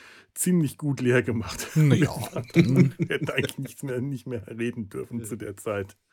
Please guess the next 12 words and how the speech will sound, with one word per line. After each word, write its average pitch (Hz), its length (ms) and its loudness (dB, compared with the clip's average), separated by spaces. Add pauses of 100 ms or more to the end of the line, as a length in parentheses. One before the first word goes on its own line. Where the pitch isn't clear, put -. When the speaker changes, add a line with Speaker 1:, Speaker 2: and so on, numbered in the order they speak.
(960)
Speaker 1:
Das - 360 -14
war, - 160 -8 (440)
immerhin, 127 720 -2
ist 143 240 -10
in 139 140 -6
Länge, 127 420 -4 (120)
der 143 120 -8
vollen 123 240 -6
Länge 120 240 -6
auf 117 80 -16
Sendung 104 300 -4
gegangen. 95 380 -10